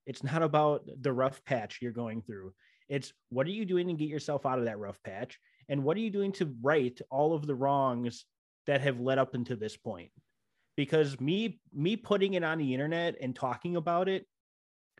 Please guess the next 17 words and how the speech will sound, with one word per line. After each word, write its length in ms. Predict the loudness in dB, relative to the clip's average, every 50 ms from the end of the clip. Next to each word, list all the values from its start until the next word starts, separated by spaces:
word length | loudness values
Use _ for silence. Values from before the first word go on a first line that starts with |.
| _ _ _ _ _ _ _ _ _ _ _ _ _ -6
I, 160 | -4 -4 -4 -2 0
I 100 | 2 4
wasn't 340 | 4 4 4 2 0 -2
exposing 760 | -2 -4 -6 -8 -4 2 2 4 4 4 2 2 0 0 0 0
anybody. 560 | 0 0 0 -2 -2 -6 -6 -10 -14 -20 -20 _ _ _ _ _ _ _ _ _ _ _ _ _ _ _ _ _ _
It 140 | 2 2 4
had 160 | 4 4 6
already 220 | 6 6 6 6 6
been 180 | 4 4 4
out 240 | 6 4 4 2 2
there. 300 | -2 -4 -4 -6 -10 -16 -20 _ _ _ _ _ _ _ _ _ _
You 100 | 2 4
know 80 | 6 8
what 120 | 8 6
I 80 | 6 6
mean? 280 | 4 4 4 2 2
Like, 260 | 4 4 2 2 0